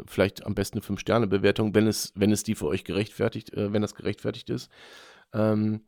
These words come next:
lasst einfach mal eine Bewertung da, kostet euch eine Minute Zeit, wenn überhaupt. Und, ähm,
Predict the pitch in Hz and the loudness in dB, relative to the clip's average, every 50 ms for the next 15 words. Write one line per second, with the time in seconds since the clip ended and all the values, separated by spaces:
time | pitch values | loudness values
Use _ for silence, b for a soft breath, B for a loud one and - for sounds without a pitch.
0 | - - - 117 - - - 110 - 113 113 110 110 104 107 98 110 113 117 - | -18 -4 -2 -2 -2 -2 -2 -2 0 0 2 2 2 2 2 4 4 4 4 2
1 | 113 107 104 110 110 110 110 - - - 113 - 104 - - 107 104 - 110 107 | 0 2 4 6 6 4 4 2 -2 -6 -6 -6 -6 -4 -4 -2 0 0 2 2
2 | 107 110 113 - - 101 - - 101 104 107 107 110 107 110 104 101 98 98 104 | 2 2 2 0 -2 -4 -2 0 2 2 2 2 2 2 2 2 2 2 2 4
3 | 101 107 - - - - B B B B B B B B B B B _ - 110 | 2 2 0 -2 -8 -14 B B B B B B B B B B B _ -4 -2
4 | 107 104 104 101 98 - - - 104 104 104 101 98 98 98 104 | 0 2 2 2 0 0 2 4 6 8 8 6 6 4 0 -4